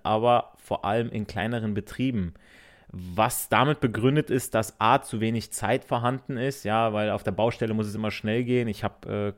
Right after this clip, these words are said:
Kollegen und Freunde, die sagen, „Jo, ich bin auf einer Baustelle, kannst du mir mal erklären, wie ne-, wie ein F I funktioniert?“ Ja? Dann sag ich erstmal, „Okay, F I ist die alte Bezeichnung,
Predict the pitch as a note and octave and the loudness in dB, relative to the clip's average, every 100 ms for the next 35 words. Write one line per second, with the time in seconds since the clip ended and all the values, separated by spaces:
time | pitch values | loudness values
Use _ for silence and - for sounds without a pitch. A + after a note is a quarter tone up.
0 | _ - A2 A2 B2 A#2 G#2 - A#2 B2 | _ -4 -2 0 0 0 -4 -2 0 2
1 | B2 A#2+ _ _ _ _ _ _ _ _ | 0 -2 _ _ _ _ _ _ _ _
2 | - - - - A2 A2 A#2 A2 A2+ B2 | -20 -20 -20 -6 2 6 6 6 4 2
3 | - A#2 G#2+ G2+ G#2+ C3+ - A2+ A2+ - | 0 -4 -2 2 4 4 4 0 0 0
4 | A#2 - A#2 A2 A2 A#2 A2+ A2 G#2+ - | -4 -2 0 0 0 0 0 0 0 -2
5 | G#2+ A2 G#2+ - D#3+ A2 F#2+ G2+ F#2 F2+ | -2 -2 -2 -4 0 0 0 -2 -2 -2
6 | F#2 G2 G2+ - - F#2+ G2 F#2+ G2+ G2 | 0 0 -2 -10 -10 -4 -4 -4 -6 -6
7 | G#2 D#2+ G2+ A#2+ A#2+ - F#2 C3 A#2 - | -4 -4 -4 -4 -6 -2 0 0 0 -2
8 | G#2+ G#2+ - B2 | 0 0 0 -4